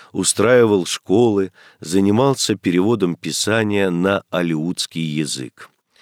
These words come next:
В тысяча восемьсот пятьдесят втором году по приглашению племён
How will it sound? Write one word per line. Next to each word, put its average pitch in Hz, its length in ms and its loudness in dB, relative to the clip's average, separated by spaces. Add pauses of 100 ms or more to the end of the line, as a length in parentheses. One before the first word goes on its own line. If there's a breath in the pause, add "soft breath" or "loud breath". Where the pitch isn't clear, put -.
(280 soft breath)
В - 100 -20
тысяча 92 340 -4
восемьсот 87 560 -4
пятьдесят 85 340 -6
втором 82 360 -6
году 80 480 -2 (260 loud breath)
по 113 140 0
приглашению 98 960 0
племён 90 540 -2